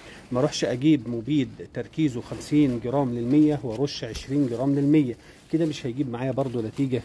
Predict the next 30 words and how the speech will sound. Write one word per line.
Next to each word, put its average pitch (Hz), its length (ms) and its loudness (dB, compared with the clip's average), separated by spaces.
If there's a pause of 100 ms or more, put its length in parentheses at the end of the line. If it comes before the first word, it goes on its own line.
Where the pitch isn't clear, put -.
في 135 200 0 (360)
الرش. 131 520 -2
فالافضل 151 560 0
ان 120 160 -2
حضرتك 139 480 -8 (140)
تست-، - 400 -14
يعني 123 260 -4 (160)
تشخص - 640 -4 (340)
المرض 135 360 4 (120)
مظبوط، 143 340 -4 (160)
انك 127 180 -8 (100)
تعرف 117 440 -8
ايه 160 140 4
هو 143 200 -2
المرض 131 300 -2
اللي 117 160 -6
عندك 139 420 0
في - 80 -16
النبات، 120 380 2 (440)
وبعد 139 240 -2
كده 147 200 0
تبدأ 143 320 -4
تحط - 420 -12
له 156 180 2 (240)
جدول 123 340 -2
مكافحة 120 480 -8
كويس 160 320 0 (320)
عشان 170 280 0
توصل 147 360 -2
للنتيجة 120 600 2